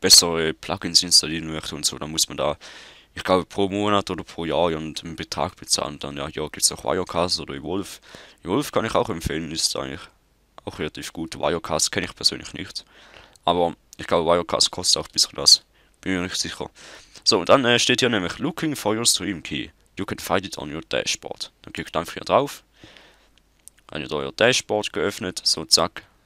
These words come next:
Dann habt ihr hier Stream-Schlüssel. Das ist eben noch ein bisschen eine Untergruppe vom, ähm, von den Einstellungen. Im Prinzip kommt man auch einfach zum Dashboard, wenn man auf Twitch geht. Und dann sieht man, hier kann man hier draufklicken,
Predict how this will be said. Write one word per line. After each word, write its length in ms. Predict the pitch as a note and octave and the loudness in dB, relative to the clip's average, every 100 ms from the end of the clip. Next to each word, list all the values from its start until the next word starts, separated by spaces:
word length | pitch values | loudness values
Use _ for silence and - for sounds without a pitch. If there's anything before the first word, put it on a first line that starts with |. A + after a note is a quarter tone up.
| _ _ | _ _
Dann 320 | - E2 E2 F#2+ | -4 -2 -2 -4
habt 220 | E2 E2+ | -2 -2
ihr 60 | F2 | 0
hier 180 | G2+ G2 - | 2 4 6
Stream-Schlüssel. 920 | - - F#2 F#2 - D#2 D2 - C#2 - - - _ _ | 6 6 -2 0 -2 4 6 6 -2 -14 -20 -20 _ _
Das 140 | - F#2 | 2 4
ist 140 | A2+ | 6
eben 100 | B2 | 6
noch 140 | G#2+ G#2 | 4 2
ein 60 | |
bisschen 280 | B2+ - F#2 | 2 2 2
eine 300 | F2 F2 - | 0 0 -4
Untergruppe 640 | A2 A#2 - - D2+ - | -6 -6 -8 -8 -8 -8
vom, 440 | D2+ D#2+ D#2+ D#2+ F2+ - _ _ _ _ _ - - | -6 -6 -4 -6 -8 -14 _ _ _ _ _ -20 -12
ähm, 400 | - D#2+ D2+ D2 F2 _ _ _ - - _ _ _ | -8 -8 -8 -14 -18 _ _ _ -20 -20 _ _ _
von 200 | - F2+ | -12 -8
den 100 | D#2 | -4
Einstellungen. 500 | C2 D2+ - D#2+ G2+ - - - - | -2 0 0 0 -4 -8 -14 -14 -12
Im 140 | - F#2 | -8 -2
Prinzip 360 | A2+ D#3 - | 4 4 4
kommt 140 | - A#2+ | 0 4
man 100 | A2+ | 4
auch 140 | G#2+ | 4
einfach 260 | G#2 A2+ - | 4 0 -4
zum 160 | F#2 | -2
Dashboard, 380 | D2 F#2+ - F2+ | 2 2 2 -2
wenn 120 | D2 | -2
man 120 | C#2+ | -6
auf 440 | G#1+ B1+ - - - _ _ _ - | -8 -8 -10 -16 -18 _ _ _ -14
Twitch 240 | - - | -4 -2
geht. 260 | - A#2 - | 0 0 -2
Und 120 | C#2 | -6
dann 160 | C2 D2 | -2 2
sieht 240 | - E2 | 2 2
man, 260 | B1 D2+ D2 - _ - - _ _ _ - - | -4 -6 -8 -14 _ -20 -20 _ _ _ -20 -10
hier 160 | - G#2+ | -6 -4
kann 120 | - | -4
man 80 | E2+ | -4
hier 100 | E2+ | 2
draufklicken, 640 | E2+ E2+ - F2+ - D#2+ | 4 2 -6 -8 -8 -12